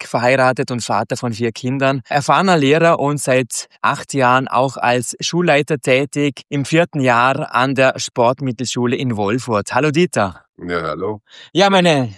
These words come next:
Speaker 1: <laughs> meine Eingangsfrage wäre, was hat dich damals dazu bewogen, Lehrer zu werden?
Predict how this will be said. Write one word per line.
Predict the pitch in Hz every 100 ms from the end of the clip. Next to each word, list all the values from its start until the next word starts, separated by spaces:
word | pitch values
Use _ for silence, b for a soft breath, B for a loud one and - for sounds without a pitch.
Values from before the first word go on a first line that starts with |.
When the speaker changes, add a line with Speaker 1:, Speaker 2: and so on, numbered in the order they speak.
| -
Speaker 1:
<laughs> | 165 -
meine | 165 156 139
Eingangsfrage | 147 160 160 - 135 127 143 147
wäre, | 123 135 139 -
was | - 127 -
hat | 135 127
dich | 160 -
damals | 120 127 131
dazu | 110
bewogen, | 127 117 120 131 135 -
Lehrer | 113 117 135 135
zu | - 120
werden? | 110 107 107 101 92